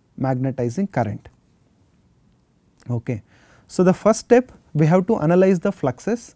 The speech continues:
and reluctances as well as M M Fs in different parts of iron. Once we have calculated all these things, then we can find the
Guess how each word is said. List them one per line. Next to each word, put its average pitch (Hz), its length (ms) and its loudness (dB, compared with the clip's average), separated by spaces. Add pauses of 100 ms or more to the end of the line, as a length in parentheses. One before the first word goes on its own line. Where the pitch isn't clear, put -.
and 143 160 -2
reluctances 160 840 -4 (420)
as 143 260 -2
well 165 160 4
as 254 280 -6 (120)
M 147 180 0
M 165 180 0
Fs - 240 -8
in 170 160 0
different 160 400 -4
parts 139 280 -4
of 208 160 -6
iron. 120 320 -6 (1000)
Once 196 340 2
we 220 300 2
have 208 240 -2
calculated 185 580 0
all 160 240 2
these 160 220 0
things, 226 280 -6
then 170 200 -2
we 160 100 -2
can 147 160 -4
find 135 320 -4
the 214 160 -6